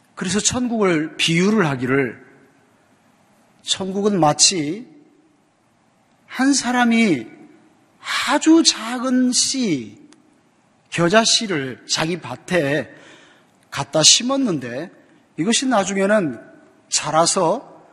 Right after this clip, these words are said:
큰 나무가 되고 거기에 새도 깃들이게 될 정도로 커졌다 그랬어요. 또 한 비유를 설명하시기를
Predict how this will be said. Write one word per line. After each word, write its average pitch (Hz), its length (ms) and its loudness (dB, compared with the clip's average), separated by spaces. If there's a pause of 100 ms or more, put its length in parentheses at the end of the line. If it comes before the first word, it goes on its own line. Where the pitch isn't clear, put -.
(120)
큰 - 480 -2
나무가 185 400 2
되고 147 420 -2 (1500)
거기에 143 340 0
새도 240 480 0
깃들이게 208 500 -6
될 175 240 -4
정도로 147 560 -4 (200)
커졌다 - 760 -8
그랬어요. - 400 -12 (1700)
또 294 180 8
한 277 220 4
비유를 262 460 4
설명하시기를 175 840 0